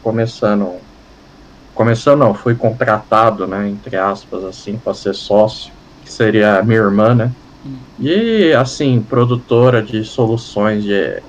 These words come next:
Speaker 1: pra evento, pra
Speaker 2: Maneiro.
Speaker 1: ideia,
Speaker 2: Isso
Speaker 1: pra
Speaker 2: dá dinheiro, hein?
Speaker 1: coisas de marketing, assim, tudo, né?
Speaker 2: Isso dá dinheiro, hein?
Speaker 1: Tanto que quando ela viu aquela pesquisa que a gente tava falando lá, ela que transformou tudo.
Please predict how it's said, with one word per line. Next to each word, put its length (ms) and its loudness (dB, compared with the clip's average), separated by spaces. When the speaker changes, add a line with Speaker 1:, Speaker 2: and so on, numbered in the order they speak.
Speaker 1:
pra 220 2
evento, 760 -2
pra 380 -2
Speaker 2:
Maneiro. 300 -8
Speaker 1:
ideia, 380 4
Speaker 2:
Isso 100 -12
Speaker 1:
pra 340 2
Speaker 2:
dá 100 -4
dinheiro, 380 -10
hein? 60 -12
Speaker 1:
coisas 460 2
de 100 -2
marketing, 800 0
assim, 440 -6
tudo, 280 0
né? 120 -6
Speaker 2:
Isso 160 -16
dá 140 -12
dinheiro, 360 -10
hein? 100 -16
Speaker 1:
Tanto 260 2
que 120 0
quando 220 6
ela 240 8
viu 160 6
aquela 360 4
pesquisa 640 -2
que 160 -4
a 120 2
gente 280 -4
tava 280 6
falando 480 4
lá, 180 6
ela 180 4
que 120 -20
transformou 680 0
tudo. 380 -4